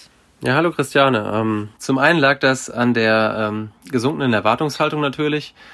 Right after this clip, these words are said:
S A P hat im dritten Quartal wirklich negativ überrascht und vor allem auch mit dem Mittelfristausblick enttäuscht, äh, in dem die Gewinnziele deutlich nach hinten verschoben wurden, weil S A P jetzt erst einmal den Fokus auf den Wechsel der Kunden in die Cloud, äh, legen will und die Verbesserung der Marge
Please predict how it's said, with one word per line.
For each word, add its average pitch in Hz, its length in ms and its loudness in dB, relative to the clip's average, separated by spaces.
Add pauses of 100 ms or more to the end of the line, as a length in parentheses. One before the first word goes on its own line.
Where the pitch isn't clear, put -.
(180)
S - 140 -4
A 120 60 2
P 127 180 0
hat 131 100 2
im 120 100 2
dritten 131 240 -2
Quartal 117 400 0
wirklich 117 340 -4
negativ 135 400 -2
überrascht 120 540 0
und 113 320 -4
vor 95 220 -4
allem 120 180 2
auch 113 140 -4
mit 117 140 -4
dem 107 120 -2
Mittelfristausblick 113 840 -4
enttäuscht, 117 640 -4
äh, 117 280 0
in 117 60 2
dem 123 160 2
die 113 80 -4
Gewinnziele 127 560 0
deutlich 120 340 0
nach 110 120 0
hinten 113 220 -2
verschoben 110 480 -2
wurden, 117 280 0
weil 110 100 -2
S 117 160 -8
A 110 60 0
P 117 260 0
jetzt 110 320 -2
erst 120 240 -4
einmal 120 220 2
den 110 160 -2
Fokus 120 400 -2
auf - 160 -8
den 107 140 -2
Wechsel 110 260 -2
der 107 80 -2
Kunden 113 260 -2
in 107 80 -2
die 107 100 -4
Cloud, 123 360 0
äh, 127 200 -2
legen 123 320 2
will 120 240 -2
und 110 300 -6
die 110 100 -6
Verbesserung 113 460 -2
der 101 100 -2
Marge 113 420 0